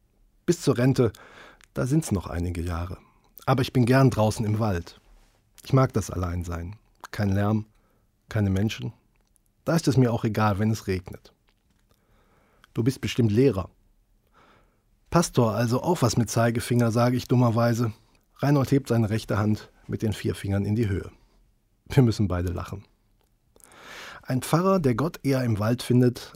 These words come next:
als in der Kirche. Das gefällt mir. Interessant, sage ich. Vom Finden haben wir noch gar nicht gesprochen, eher von dem, was wir suchen. Aber wo wir schon einmal beim Finden sind, wenn wir allein unterwegs sind,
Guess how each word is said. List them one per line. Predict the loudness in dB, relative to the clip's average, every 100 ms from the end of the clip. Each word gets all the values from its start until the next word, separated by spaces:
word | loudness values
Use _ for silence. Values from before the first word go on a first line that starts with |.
| -10
als | -10 -6
in | -4
der | -4
Kirche. | -2 -4 -4 -12 -16 _ _ -8
Das | -6 -6
gefällt | -10 -10 -12 -12
mir. | -18 -18 _ _ _ _ _ _ _ _ _ _ _ -16
Interessant, | -12 -6 0 2
sage | 2 -2 -2
ich. | -8 -12 -20 -20 -20 -20 -20 -10
Vom | -6 -4
Finden | -2 0 2 2 2
haben | 2 2
wir | 4
noch | 2 2
gar | 0
nicht | 0 0
gesprochen, | -4 -2 -2 0 -2
eher | -2 -2
von | -2 0
dem, | 2 0
was | -2 -2
wir | -2
suchen. | -2 -4 -8 -12 _ _ _ _ _ _ _ _ _ _ -2
Aber | 2 4 4
wo | 4
wir | 2
schon | 2 2
einmal | 4 4
beim | 4 4
Finden | 4 6 6
sind, | 6 6 4 -6 -20 _ _ _ _ _ 0
wenn | 2
wir | 4
allein | 2 4 4
unterwegs | 2 2 2 2 2
sind, | 4 4 2